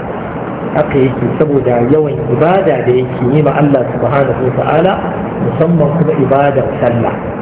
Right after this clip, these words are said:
To kaga ashe da matar da mijin, kilahuma abidu, kilahuma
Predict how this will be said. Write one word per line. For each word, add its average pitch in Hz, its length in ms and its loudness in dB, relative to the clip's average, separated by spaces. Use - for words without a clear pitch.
To - 160 -6
kaga 147 380 2
ashe 151 280 0
da 139 120 2
matar 117 360 0
da 131 160 0
mijin, 175 320 2
kilahuma 135 640 0
abidu, 135 400 2
kilahuma 135 640 2